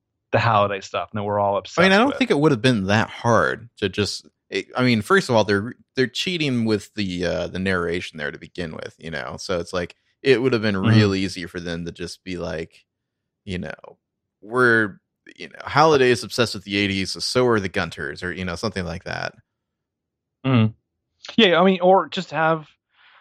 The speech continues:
Speaker 1: Wade run into some dude, and he's like, "Who the fuck are you?" And he's just like, "I'm S-, Sky Jazz Hands from this,
Speaker 2: Sky
Speaker 1: like,
Speaker 2: Jazz
Speaker 1: twenty thirty-nine,"
Speaker 2: Hands.
Speaker 1: <laughs> you know, like, like, sitcom or whatever.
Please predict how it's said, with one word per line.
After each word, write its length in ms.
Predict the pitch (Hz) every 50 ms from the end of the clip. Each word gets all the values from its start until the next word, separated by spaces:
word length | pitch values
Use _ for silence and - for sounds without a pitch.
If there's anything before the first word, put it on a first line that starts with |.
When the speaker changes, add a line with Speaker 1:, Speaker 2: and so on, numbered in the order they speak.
| _ _ _
Speaker 1:
Wade 320 | 127 131 139 147 156 147
run 140 | 139 151 147
into 160 | 143 147 143
some 220 | 127 - 147 143 135
dude, 300 | 120 - 139 156 147 127
and 100 | 104 110
he's 200 | 113 117 113 113
like, 100 | 117 110
"Who 80 | - 127
the 100 | 123 123
fuck 280 | - - - 127 123
are 40 | 139
you?" 360 | 131 123 135 151 151 127 104
And 100 | 101 101
he's 260 | 107 98 - - - -
just 220 | _ - 120 113
like, 300 | 135 120 117 110 - - _ _ _ _ - - - - - _ _ _ _
"I'm 200 | 127 143 165 156
S-, 260 | 135 - - - - _ _ _ _
Sky 640 | - - - - - 165 147 147 151 156 156 143 123 120 120 _ _ _ _ _ _ _
Jazz 300 | - - 170 175 180 170
Hands 500 | 143 160 143 123 117 107 104 98 95 -
from 400 | - _ - 135 131 127 120 120
this, 220 | 113 117 123 120 -
Speaker 2:
Sky 140 | - - 113
Speaker 1:
like, 80 | 117 117
Speaker 2:
Jazz 80 | 113 - -
Speaker 1:
twenty 180 | 147 143 143 139
thirty-nine," 640 | 143 - 151 143 147 143 147 147 143 143 139 135 127 _ _ - - -
Speaker 2:
Hands. 100 | - 240
Speaker 1:
<laughs> 60 | - -
you 60 | 220
know, 80 | 175 147
like, 220 | 147 139 135 -
like, 140 | - 139 123
sitcom 520 | - - - - - - - 165 143 131 127
or 60 | 123
whatever. 500 | 123 120 117 120 113 127 127 117 107